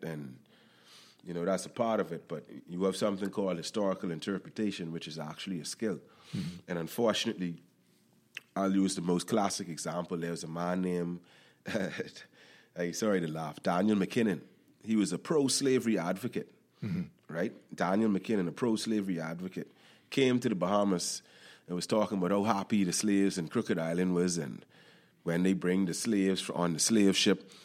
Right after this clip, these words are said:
Speaker 1: from Congo region, and they put them in Vendu House, right downtown, slave trading, right downtown in the building.
Speaker 2: Mm-hmm.
Speaker 1: But this is not the focus of the majority of the historical narrative that we've been spoon-fed.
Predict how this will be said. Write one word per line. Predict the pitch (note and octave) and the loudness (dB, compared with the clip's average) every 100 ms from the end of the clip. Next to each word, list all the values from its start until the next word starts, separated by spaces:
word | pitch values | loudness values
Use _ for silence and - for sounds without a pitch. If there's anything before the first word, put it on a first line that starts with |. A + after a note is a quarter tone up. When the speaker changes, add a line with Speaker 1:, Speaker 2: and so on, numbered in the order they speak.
| - | -20
Speaker 1:
from | - - F2 D#2+ | -8 0 0 2
Congo | - G#2 G2 | 4 6 6
region, | G2 F2 F2 F#2 F#2 | 6 6 4 4 2
and | D#2+ | 2
they | E2 F2+ | 0 0
put | - E2+ | -2 0
them | F#2+ F2+ | 0 2
in | E2 | 2
Vendu | E2+ F2 F2 G2 | 2 2 4 4
House, | F#2+ F#2 - - - - | 4 4 0 -4 -10 -4
right | G#2+ F#3 | -2 0
downtown, | E3+ D#3+ D#3 D#3+ C#3+ C#3+ | 2 2 2 2 2 0
slave | - D3+ C#3 C3 | -2 2 2 2
trading, | C#3 C3 B2 | 2 0 0
right | A#2 - | 0 0
downtown | C#3 B2 C#3 C3 | 0 2 2 2
in | A#2+ | 0
the | A2 | 0
building. | G2 G2 F2+ E2+ - - | 0 0 0 -2 -6 -8
Speaker 2:
Mm-hmm. | A2+ G2+ | -6 -6
Speaker 1:
But | - F2 | -2 2
this | B2 | 2
is | A#2+ | 4
not | A2 G#2+ | 4 4
the | F2 | 0
focus | - B2 A2 G#2 - - - _ - _ _ - | 2 4 4 0 0 -4 -6 _ -20 _ _ -4
of | F2+ D#2+ | -2 0
the | F2+ | 0
majority | F2 F#2 F2+ F#2 | 2 4 4 6
of | F#2+ | 4
the | E2+ | 2
historical | E2+ - G#2+ G2 G2+ | 0 2 2 2 -2
narrative | F2 E2 E2+ D#2+ | -4 -4 -6 -6
that | D#2 | -6
we've | E2 E2 | -4 -4
been | F2 D#2+ D#2 - - _ - | -4 -6 -6 -14 -20 _ -10
spoon-fed. | - - G#2 F#2+ - C#3+ G#2 | -6 0 2 2 0 0 0